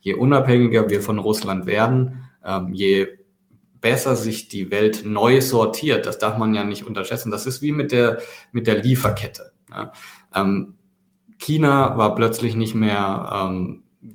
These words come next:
quasi ein, ein stabiler Partner aufgrund der, der Zero-Covid-Policy.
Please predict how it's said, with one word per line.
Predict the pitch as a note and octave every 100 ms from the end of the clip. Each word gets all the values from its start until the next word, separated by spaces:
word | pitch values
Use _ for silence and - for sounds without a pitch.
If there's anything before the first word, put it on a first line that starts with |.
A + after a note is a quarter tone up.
| - _ _ _ _ _
quasi | - F#2+ G2 F#2
ein, | F2+
ein | G2 F#2+
stabiler | - F#2 A#2 B2+ G#2+
Partner | - A2 C3+ D#3 D#3 D3+ A2
aufgrund | G#2+ - G#2+ G2
der, | G2
der | F#2+ G#2+
Zero-Covid-Policy. | - A2 G#2 G2 - C3+ C#3 - B2+ B2 B2 B2+ B2 B2